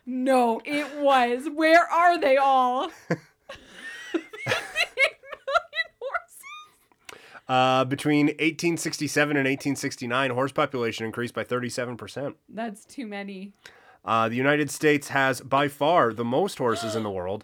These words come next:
Speaker 1: <gasps> Where do they
Speaker 2: approximately
Speaker 1: live?
Speaker 2: nine point five million, according to the two thousand, according to the two thousand six Global Horse Population Report from the Food and Agricultural Organization.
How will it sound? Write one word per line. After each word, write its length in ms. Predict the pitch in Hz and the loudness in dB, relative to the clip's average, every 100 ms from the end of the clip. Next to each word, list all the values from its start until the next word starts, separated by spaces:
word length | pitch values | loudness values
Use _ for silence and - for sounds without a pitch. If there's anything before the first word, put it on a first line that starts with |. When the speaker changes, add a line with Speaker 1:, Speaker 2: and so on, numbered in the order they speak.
| - | -14
Speaker 1:
<gasps> 100 | - | -12
Where 60 | - | -6
do 60 | |
they 40 | 415 | 4
Speaker 2:
approximately 840 | 147 151 480 - - 143 143 139 | 6 8 4 2 4 4 4 2
Speaker 1:
live? 180 | 131 381 - 120 | 0 -2 -2 2
Speaker 2:
nine 320 | 135 147 165 | 4 4 4
point 280 | 165 160 151 | 0 0 0
five 460 | - 143 151 131 | 0 2 2 0
million, 480 | 123 131 180 135 87 - | -2 0 0 -2 -6 -8
according 460 | 117 127 123 120 117 | -4 0 0 0 -4
to 240 | 123 120 | -6 -6
the 160 | 113 117 | -6 -6
two 200 | - 139 | -4 -2
thousand, 840 | 131 131 131 113 117 113 110 107 101 1077 1077 1077 1077 605 - _ _ | 0 0 0 -2 -4 -4 -6 -8 -10 -8 -6 -4 -6 -8 -14 _ _
according 340 | _ 139 135 127 | _ 0 2 0
to 60 | |
the 60 | 120 | -2
two 160 | - 147 | -4 0
thousand 360 | 151 135 110 | 0 0 -4
six 460 | - - 175 151 - | -8 -2 0 0 -4
Global 320 | - 123 120 | -8 -6 -4
Horse 220 | 117 117 | -2 -2
Population 520 | - 117 113 110 104 104 | -2 -6 -4 -6 -6 -10
Report 360 | 98 107 98 | -8 -8 -8
from 420 | - 107 101 101 85 | -6 -6 -6 -8 -12
the 260 | 107 104 101 | -10 -10 -12
Food 380 | - 113 110 | -12 -10 -8
and 100 | 95 | -8
Agricultural 680 | 104 107 107 107 101 - 101 | -8 -8 -8 -8 -8 -8 -10
Organization. 840 | 98 101 95 92 98 101 - 80 | -10 -10 -10 -10 -10 -12 -12 -16